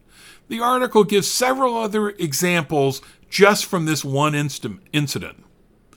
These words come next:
Do men like Sergeant Tuteli no longer exist, or do we no longer honor them? In the Texas school shooting, it seems Border Patrol agents said, "Screw this," and went in.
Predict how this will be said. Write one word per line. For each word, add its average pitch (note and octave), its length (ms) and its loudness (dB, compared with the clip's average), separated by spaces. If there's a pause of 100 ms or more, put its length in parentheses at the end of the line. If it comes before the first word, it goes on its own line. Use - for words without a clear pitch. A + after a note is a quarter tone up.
(380)
Do F3+ 100 2
men B3+ 360 0
like B3 180 -2
Sergeant G3 580 6
Tuteli F#3+ 580 0
no C3+ 240 0
longer E3 320 -2
exist, E3 540 -2 (260)
or D#3 120 2
do F3+ 100 0
we G3 120 2
no G#3+ 160 2
longer G3+ 380 0
honor A#3 360 -2
them? G2+ 200 -12 (680)
In E3+ 160 2
the F#3 60 4
Texas B3 480 0
school B3 340 -2
shooting, E3 380 0
it D#3 100 -4
seems F#3+ 460 0
Border F#3+ 420 2
Patrol G3 460 -2
agents E3 420 0
said, D#3+ 280 -4
"Screw A3+ 380 -4
this," G#3+ 320 0
and C#3+ 120 -4
went D#3 200 -2
in. D#3 300 -6